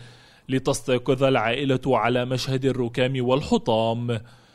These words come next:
ولم تمر اثنين وسبعين ساعة حتى يضطر رحيب من مدينة طمرة على هدم منزله بنفسه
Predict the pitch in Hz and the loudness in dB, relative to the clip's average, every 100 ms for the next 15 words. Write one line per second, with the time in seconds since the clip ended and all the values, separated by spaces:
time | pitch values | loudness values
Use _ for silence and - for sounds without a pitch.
0 | - - - 156 240 277 294 320 320 254 | -20 -20 2 4 4 4 0 0 2 0
1 | 156 - 147 175 190 170 139 135 120 120 | -2 -6 -4 0 0 0 0 -2 -4 -6
2 | 151 143 - 143 143 143 160 139 - 151 | -4 -4 -4 -2 0 0 -2 -4 -4 -6
3 | - 131 120 120 135 143 139 131 113 - | 0 0 0 0 -2 2 2 2 0 -2
4 | 127 180 165 139 123 117 117 135 135 - | 0 0 0 -2 -2 -4 -4 -2 -2 -4
5 | 151 233 196 123 110 110 - - - - | -2 0 2 2 2 2 -2 -18 -14 -4
6 | 110 117 117 117 139 139 127 120 117 123 | 0 2 0 0 -2 -2 -4 -4 -4 -2
7 | 131 123 180 196 202 120 - 127 107 120 | -2 0 0 2 0 -2 -6 -8 -6 -4
8 | 113 | -4